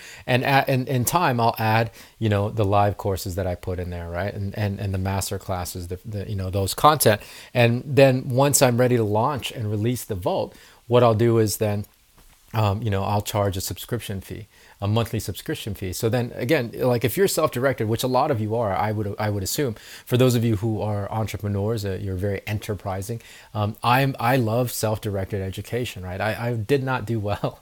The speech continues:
<laughs> I did not do well in, uh, in formal education. I'll actually talk about that in another episode. Um, but, um, but yeah, yeah, that's, that's, uh, that's, that's coming down the pipeline for those of you who just kind of like to learn at, at your own pace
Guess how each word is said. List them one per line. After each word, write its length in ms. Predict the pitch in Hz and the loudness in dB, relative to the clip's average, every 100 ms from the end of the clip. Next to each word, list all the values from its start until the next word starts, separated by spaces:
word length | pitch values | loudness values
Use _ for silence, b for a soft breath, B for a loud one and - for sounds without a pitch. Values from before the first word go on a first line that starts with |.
| - | -20
<laughs> 140 | - - | -20 -6
I 80 | 110 | -2
did 180 | 120 | 0
not 220 | 117 110 98 | 0 -2 -2
do 160 | 104 | 0
well 260 | 104 101 101 | 0 0 -2
in, 300 | - 98 92 | -4 -4 -4
uh, 300 | 92 92 92 | -6 -8 -8
in 220 | 117 101 | -4 -4
formal 460 | 95 - 104 98 90 | -4 -4 -4 -4 -6
education. 600 | 95 107 - 101 - 104 B B B | -8 -8 -8 -8 -8 -14 B B B
I'll 120 | 127 | 4
actually 260 | 147 - 113 | 4 2 0
talk 220 | 113 107 | 0 0
about 240 | 101 98 | 0 2
that 180 | 98 95 | 2 0
in 80 | 90 | -2
another 320 | 90 92 90 | -4 -2 -2
episode. 420 | 98 107 - 98 - B B B | -4 -6 -8 -10 -12 B B B
Um, 260 | 117 110 104 _ _ _ _ _ _ - | 4 4 2 _ _ _ _ _ _ -6
but, 320 | 110 131 127 135 | 4 6 6 6
um, 300 | 131 117 113 | 4 4 2
but 180 | 131 | 2
yeah, 220 | 151 214 - 160 | 4 2 0 -4
yeah, 220 | 165 98 | -2 0
that's, 320 | 123 135 - | 0 -2 -2
that's, 400 | 135 123 123 - | -4 -2 -2 -4
uh, 220 | 120 117 | -4 -4
that's, 300 | 113 120 120 - | -2 -2 -2 -6
that's 300 | 143 123 - | -4 -4 -2
coming 240 | 123 117 | -2 0
down 180 | 113 107 | 0 -2
the 60 | |
pipeline 540 | 101 131 139 110 95 92 | -4 -6 -4 -4 -4 -6
for 140 | - | -4
those 200 | 104 107 | -2 -2
of 100 | 101 | -2
you 80 | 104 | -2
who 100 | 98 | -4
just 200 | 101 98 | -4 -6
kind 180 | 107 104 | -4 -4
of 80 | 98 | -4
like 160 | 101 | -6
to 80 | - | -4
learn 300 | 95 101 107 | -4 -2 -2
at, 180 | 104 98 | -4 -8
at 160 | 104 98 | -6 -6
your 160 | 92 98 | -6 -8
own 100 | 90 | -8
pace 380 | - 135 - | -6 -4 -4